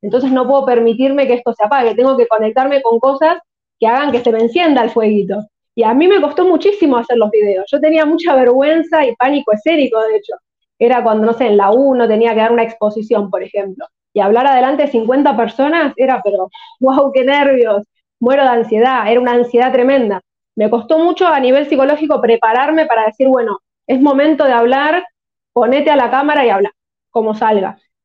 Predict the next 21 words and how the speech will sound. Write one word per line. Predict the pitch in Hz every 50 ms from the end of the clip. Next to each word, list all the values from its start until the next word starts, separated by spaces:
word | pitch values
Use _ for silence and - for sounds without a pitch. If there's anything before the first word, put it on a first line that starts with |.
| _ _
Y | - 226 226
bueno, | 233 269 285 262 226
llevó | 214 - 240 233 269 311
su | - 320 247
tiempo. | 311 349 330 254 214 185 180
Yo | - - 254
empecé | 247 240 247 247 254 254
con | 254 254 247
el | 240 240
blog | 240 262 269 294 285
en | 262 226 226
enero | 220 233 247 254 262
de | 254
dos | 240 233 220 226
mil | 262 262 254
veinte | 247 269 302 320 330 320 349 359 370 - _ _ _ _ -
y | - 233
recién | 220 226 214 220 - 269 277 294 302 294
siete | 302 - 311 311 311 311
meses | 294 294 302 302 302 269
después, | 240 233 226 - - 381 403 302 -